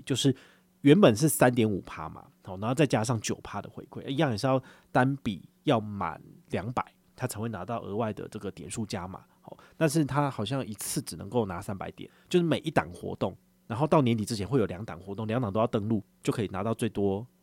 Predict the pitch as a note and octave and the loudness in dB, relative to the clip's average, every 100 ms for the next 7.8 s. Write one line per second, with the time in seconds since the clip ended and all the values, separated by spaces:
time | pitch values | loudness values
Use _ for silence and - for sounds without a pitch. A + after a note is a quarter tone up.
0 | _ - F#2 F2 - - - _ - D3+ | _ -2 -2 -4 -12 -16 -20 _ 0 2
1 | E3+ A2 G#2 F#2 F2 A2 G2+ C3 G#2 A2+ | 4 2 0 -4 -4 -6 -4 -4 -2 0
2 | F2 - F2 - _ - A#2+ A#2+ _ C#3+ | -2 -2 -12 -16 _ -8 -6 -6 _ -6
3 | - - _ _ - A#2 D#3+ F#2 A2 A#2+ | -6 -8 _ _ -2 0 0 0 -4 -6
4 | A2 - G2 - - - - E3 B2+ D3 | -8 -8 -8 -12 -20 -20 0 2 6 6
5 | C3 - - - A2+ C3 - F2 - G2 | 6 4 -2 0 2 0 0 -2 -4 -6
6 | G2 G#2 - _ _ _ _ A#2 D3+ D#3+ | -6 -6 -10 _ _ _ _ -2 2 6
7 | D#3 C3+ G#2 B2+ C3 B2 A2 | 8 6 6 4 4 4 4